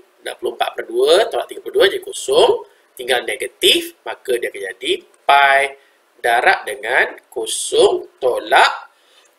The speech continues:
<coughs> enam belas per dua adalah lapan. Negatif, negatif jadi positif enam belas. Maka, jawapan akhir awak adalah lapan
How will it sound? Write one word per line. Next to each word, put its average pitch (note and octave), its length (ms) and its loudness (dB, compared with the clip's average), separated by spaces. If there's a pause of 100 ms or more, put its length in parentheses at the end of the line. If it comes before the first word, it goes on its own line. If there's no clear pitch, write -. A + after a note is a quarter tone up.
(420)
<coughs> - 2250 2
enam A#2+ 160 -8
belas B2+ 240 -4
per A#2+ 160 -10
dua C#3+ 320 2
adalah A#2 320 -4
lapan. A#2 960 0 (560)
Negatif, B2+ 480 -4
negatif A#2+ 480 -6
jadi - 160 -8 (200)
positif C#3 1000 -4 (1200)
enam A2 320 -6
belas. - 480 -12 (560)
Maka, A#2+ 400 0
jawapan C#3+ 560 2
akhir C3 240 -4
awak G#2 480 -4
adalah A#2 560 -2 (320)
lapan G2 720 -8